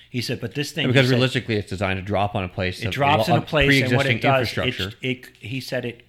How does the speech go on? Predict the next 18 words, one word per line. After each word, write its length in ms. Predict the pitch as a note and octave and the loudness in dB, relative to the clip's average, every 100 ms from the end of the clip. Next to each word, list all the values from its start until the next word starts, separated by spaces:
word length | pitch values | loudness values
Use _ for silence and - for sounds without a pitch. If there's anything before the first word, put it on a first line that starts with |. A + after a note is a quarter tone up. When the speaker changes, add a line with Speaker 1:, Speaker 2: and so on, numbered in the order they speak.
| _ - | _ -10
Speaker 1:
it 340 | B2 A#2 - _ _ | -8 -8 -14 _ _
ruptures 840 | A2+ B2+ D#3 - D#3 D3 C#3+ - - _ _ | -8 -6 -4 -6 -8 -6 -6 -10 -16 _ _
your 220 | G#2+ A2+ | -16 -12
cell 340 | - C3 A#2+ | -8 -6 -4
membranes. 720 | A#2 G#2+ G#2+ F2+ D#2+ - - _ _ _ _ _ _ _ _ _ _ _ _ | -4 -6 -8 -12 -16 -20 -20 _ _ _ _ _ _ _ _ _ _ _ _
He 140 | A#2+ | -10
said, 240 | A2 A#2+ G2 | -8 -8 -8
"So 140 | - | -8
you, 360 | G#2+ A#2 C3 B2 | -10 -8 -10 -8
all 200 | B2 C3 | -4 -4
of 80 | C#3 | -4
a 40 | |
sudden, 500 | B2 D3 C#3 A#2 G#2+ - | -6 -4 -4 -4 -10 -12
you 340 | A2 A#2+ A#2+ | -8 -6 -2
are 300 | A2+ A2 G#2+ - | -2 -2 -4 -8
bleeding 460 | A2+ A#2 B2+ A#2 | -10 -6 -4 -4
internally 800 | G#2 G2 - B2 A#2+ F#2 F2 E2 _ _ _ _ _ _ _ _ _ _ | -6 -10 -10 -8 -8 -10 -12 -16 _ _ _ _ _ _ _ _ _ _
in 220 | A2+ | -8